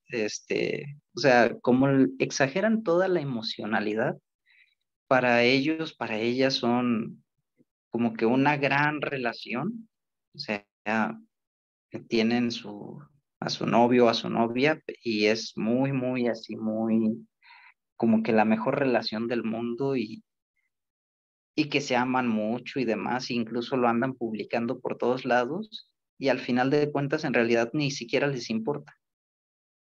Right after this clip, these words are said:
¿sale? Entonces es como se comportan las personas con un trastorno histriónico.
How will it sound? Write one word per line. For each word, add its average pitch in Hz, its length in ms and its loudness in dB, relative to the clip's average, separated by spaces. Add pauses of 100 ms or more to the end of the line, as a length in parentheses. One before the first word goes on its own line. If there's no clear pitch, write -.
(120)
¿sale? 120 320 0
Entonces 113 680 -2
es 117 160 0
como 131 240 0
se - 140 -4
comportan 143 580 -2
las 117 140 -6
personas 110 500 -6
con - 320 -10 (680)
un 120 100 2
trastorno 110 720 2
histriónico. 135 680 0